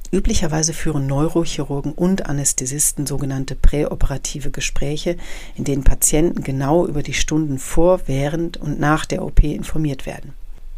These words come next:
Auch wenn dir alles Schnurz ist, weil die Schmerzen so stark sind, gib ehrlich Antwort und hör gut zu.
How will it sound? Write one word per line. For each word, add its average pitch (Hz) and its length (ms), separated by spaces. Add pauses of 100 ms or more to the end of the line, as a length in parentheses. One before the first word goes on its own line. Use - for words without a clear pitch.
(760)
Auch 185 200
wenn 185 120
dir 165 120
alles 160 200
Schnurz 175 380
ist, - 260
weil 147 80
die 139 100
Schmerzen 156 460
so 143 120
stark - 400
sind, - 360 (240)
gib - 280
ehrlich 180 360
Antwort 180 540
und - 240
hör 139 100
gut 170 280
zu. 160 240